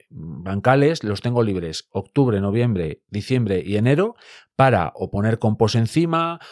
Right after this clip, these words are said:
o desca-, o que descanse un poco el, el suelo ahí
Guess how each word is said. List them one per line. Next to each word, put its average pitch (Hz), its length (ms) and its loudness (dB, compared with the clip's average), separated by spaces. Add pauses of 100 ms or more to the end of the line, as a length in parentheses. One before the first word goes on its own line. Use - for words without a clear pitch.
(140)
o 110 320 0
desca-, 104 380 -4
o 98 100 -6
que 101 120 -2
descanse 113 440 -2
un 110 140 0
poco 104 920 2
el, 92 1080 -4 (640)
el 113 120 -6
suelo 117 300 4
ahí 180 280 4